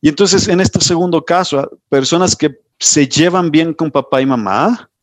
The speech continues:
con frecuencia no buscan sanar la relación porque ni siquiera ven que haya algo que requiere sanar, algo que requiere transformarse. ¿Y qué es aquello que requeriría transformarse en estos casos? Que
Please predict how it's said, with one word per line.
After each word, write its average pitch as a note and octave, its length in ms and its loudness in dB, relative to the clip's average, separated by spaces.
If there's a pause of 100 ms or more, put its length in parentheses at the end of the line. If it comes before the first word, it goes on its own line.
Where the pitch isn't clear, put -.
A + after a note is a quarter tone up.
(160)
con D3+ 160 0
frecuencia E3 560 0
no E3 140 2
buscan E3+ 420 -2
sanar D#3+ 460 0
la F3+ 100 2
relación F3 400 0
porque D3+ 240 -2
ni C#3 120 4
siquiera D3+ 340 0
ven D3+ 160 0
que C#3 100 -4
haya C3 380 0 (340)
algo C#3+ 600 2
que C3 120 -2
requiere A#2+ 760 -2 (260)
sanar, C#3+ 560 0
algo C#3+ 260 0
que C#3 120 -6
requiere C#3 320 0
transformarse. A#2 960 -4 (840)
¿Y C3+ 120 2
qué F#3+ 200 0
es - 240 0
aquello D3+ 440 0
que C3+ 100 -4
requeriría B2 680 0
transformarse B2+ 800 -4
en C3 80 -2
estos A#2+ 320 -6
casos? - 580 -6 (220)
Que C3 480 0